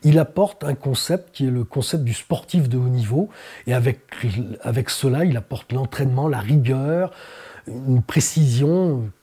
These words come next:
que peu de gens connaissent à l'époque, hormis, euh, des gens comme Medlinger et Béraud, qui eux aussi sont très attachés à ces nouvelles notions.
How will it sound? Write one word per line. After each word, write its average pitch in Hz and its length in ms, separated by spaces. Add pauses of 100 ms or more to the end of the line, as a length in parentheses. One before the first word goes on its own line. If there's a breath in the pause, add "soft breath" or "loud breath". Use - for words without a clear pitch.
(160)
que - 100
peu 151 140
de 143 60
gens 143 180
connaissent - 760
à 127 60
l'époque, 190 560
hormis, 147 480
euh, 120 160 (380 loud breath)
des 117 40
gens 135 180
comme 120 200
Medlinger 123 600
et 123 40
Béraud, 120 380
qui - 200
eux 120 60
aussi 123 340
sont 104 400
très 123 200
attachés 113 440 (280 loud breath)
à 107 80
ces - 160
nouvelles 143 520
notions. 123 500